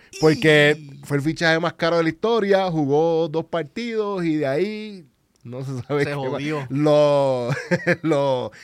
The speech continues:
Speaker 1: lo dieron en préstamo. Lo dieron en préstamo. Luego de
Speaker 2: Lo
Speaker 1: eso,
Speaker 2: voy a buscar en fifa a ver si
Speaker 1: lue-,
Speaker 2: me parece.
Speaker 1: <laughs> luego de eso, en la temporada pasada, de la dos mil veintidós dos mil veintitrés, invirtieron veinticuatro millones en fichaje.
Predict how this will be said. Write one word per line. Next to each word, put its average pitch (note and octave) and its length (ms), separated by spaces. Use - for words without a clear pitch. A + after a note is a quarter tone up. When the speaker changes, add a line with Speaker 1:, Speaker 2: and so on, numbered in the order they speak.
Speaker 1:
lo C#3+ 240
dieron D#3+ 220
en F3 100
préstamo. C3+ 540
Lo C3+ 120
dieron C3+ 200
en C#3+ 100
préstamo. G#2+ 520
Luego E3+ 320
de G3+ 140
Speaker 2:
Lo - 40
Speaker 1:
eso, F#3 80
Speaker 2:
voy F3+ 80
a G3 80
buscar A3+ 300
en G#3 100
fifa F#3+ 300
a E3 40
ver D#3+ 80
si C#3+ 60
Speaker 1:
lue-, D#3 60
Speaker 2:
me E3 80
parece. D#3+ 460
Speaker 1:
<laughs> - 20
luego D#3 360
de G3+ 200
eso, E3 260
en D#3 160
la D#3+ 100
temporada C#3+ 560
pasada, E3 400
de C#3+ 40
la B2+ 360
dos A#2 120
mil B2 100
veintidós C#3 360
dos C#3 60
mil D3 120
veintitrés, D3 360
invirtieron D3 440
veinticuatro C3+ 440
millones D3+ 360
en D3+ 100
fichaje. A#2+ 540